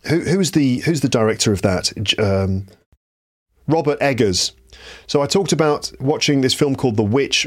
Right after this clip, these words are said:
directed by Robert Eggers, which is a horror film, a really creepy, atmospheric horror film, which I really enjoyed. And listeners wrote to me, um,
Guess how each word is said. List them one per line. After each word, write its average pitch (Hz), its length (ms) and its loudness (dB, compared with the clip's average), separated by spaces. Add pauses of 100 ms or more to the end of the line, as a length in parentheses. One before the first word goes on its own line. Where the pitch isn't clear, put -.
(120)
directed 120 360 0
by 107 140 2
Robert 110 380 0
Eggers, 113 440 0 (240)
which 110 120 -4
is 107 80 0
a 107 80 0
horror 123 240 0
film, 113 440 0 (200)
a 104 60 -4
really 131 420 0
creepy, 127 580 -2
atmospheric - 920 -2 (340)
horror 113 260 0
film, 98 340 -2
which 101 140 -2
I 104 60 0
really 123 520 0
enjoyed. 104 540 0 (340)
And 120 260 0 (100)
listeners 120 720 -2 (260)
wrote 127 280 0
to - 140 -2
me, 95 340 -4 (460)
um, 104 420 -2